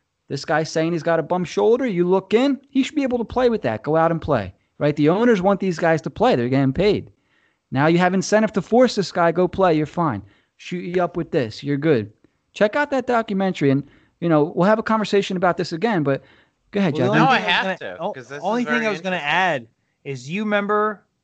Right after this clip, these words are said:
Speaker 2: uh, the goaltending coach, something Reese?
Speaker 1: Mm-hmm.
Speaker 2: He left the team because they forced Steve Mason to play.
Speaker 1: There you go.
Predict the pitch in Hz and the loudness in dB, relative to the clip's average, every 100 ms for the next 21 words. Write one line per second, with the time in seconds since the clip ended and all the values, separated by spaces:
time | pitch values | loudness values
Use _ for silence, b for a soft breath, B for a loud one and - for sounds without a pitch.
0 | _ 147 147 143 147 127 147 160 - 175 | _ -2 -2 0 -4 -4 -4 -4 -4 -6
1 | 170 175 175 160 - 175 170 - - - | -4 -4 -6 -8 -4 -2 -2 -6 -16 -8
2 | 165 151 156 139 143 165 - - _ _ | -6 -6 -8 -4 -4 -4 -8 -20 _ _
3 | _ - 147 180 190 _ _ _ _ _ | _ -4 -2 0 -4 _ _ _ _ _
4 | - 196 185 202 202 175 147 180 202 180 | -10 -4 2 0 0 -10 -6 -2 -2 -2
5 | 135 127 - 135 156 139 139 143 165 160 | -8 -12 -14 -4 -2 0 -2 -4 -4 -6
6 | - 160 143 135 143 160 151 127 120 117 | -4 -6 -4 -2 -2 -2 -4 -6 -6 -12
7 | - 139 107 - _ _ - 131 - 147 | -6 -4 -4 -10 _ _ -16 -16 -6 -2
8 | 190 | -2